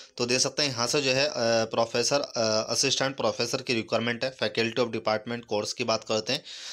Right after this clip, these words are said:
तो टेक्नोलॉजी, technology and engineering की बात करते हैं तो कंप्यूटर साइंस, कंप्यूटर इंजीनियरिंग है, कंप्यूटर साइंस इंजीनियरिंग आईटी है और ए, एआईएमएल है और इलेक्ट्रॉनिक इंजीनियरिंग वह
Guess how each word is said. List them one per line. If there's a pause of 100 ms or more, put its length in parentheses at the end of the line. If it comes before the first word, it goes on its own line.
(160)
तो
टेक्नोलॉजी, (320)
technology
and
engineering
की
बात
करते
हैं
तो
कंप्यूटर
साइंस,
कंप्यूटर
इंजीनियरिंग
है, (120)
कंप्यूटर
साइंस
इंजीनियरिंग
आईटी
है (320)
और
ए,
एआईएमएल
है (640)
और
इलेक्ट्रॉनिक
इंजीनियरिंग
वह